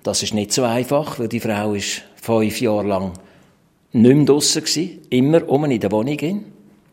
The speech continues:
Sieht noch fünfundzwanzig Prozent, hat ein gutes Gehör, ist geistig noch voll da, aber sie kann praktisch nicht mehr selber telefonieren, also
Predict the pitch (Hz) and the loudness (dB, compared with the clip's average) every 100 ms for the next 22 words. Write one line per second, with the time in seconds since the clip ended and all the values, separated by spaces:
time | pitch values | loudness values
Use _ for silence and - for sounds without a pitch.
0 | _ _ _ _ _ - - - 127 127 | _ _ _ _ _ -20 -10 0 0 0
1 | - - 117 110 - 120 117 113 123 120 | -6 -6 -4 -4 -2 -2 -2 -4 -2 -2
2 | 123 - 123 127 127 175 - - - - | -4 -4 -4 -2 -2 -4 -10 -20 -20 -20
3 | - - _ _ _ 98 - - 110 101 | -20 -20 _ _ _ -6 -6 -6 -2 -2
4 | - - 107 131 151 - - 107 - - | -4 0 4 4 4 -2 -6 -4 -6 -4
5 | - 98 95 101 92 90 95 92 87 92 | -4 -2 -4 -8 -8 -6 -4 -4 -2 -2
6 | 117 170 - - - - 104 135 - - | -2 -4 -12 -20 -10 0 2 2 -2 -8
7 | - - - - 113 113 110 110 110 - | -16 -12 -6 -4 -2 -4 -2 -4 -4 -8
8 | 107 107 104 101 107 95 98 - 92 95 | -6 -4 -4 -2 -2 -4 -6 -6 -4 -4
9 | 101 95 107 143 120 110 120 113 | -4 -2 2 2 0 -2 -2 -2